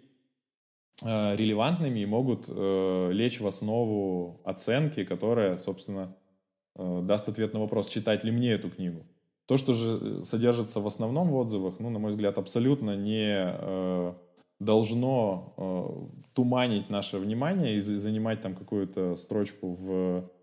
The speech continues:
э, критериях, читать мне эту книгу или нет, потому что вокруг книг, так как они очень субъективны, н-, на мой взгляд,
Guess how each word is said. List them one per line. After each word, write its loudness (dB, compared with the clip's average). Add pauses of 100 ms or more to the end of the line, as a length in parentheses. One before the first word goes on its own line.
(440)
э, -4 (100)
критериях, 6 (180)
читать 4
мне 4
эту 0
книгу 0
или 0
нет, 0 (500)
потому 2
что 4
вокруг 4
книг, 2
так 2
как -4
они 2
очень -2
субъективны, 0
н-, -2
на -2
мой 2
взгляд, 0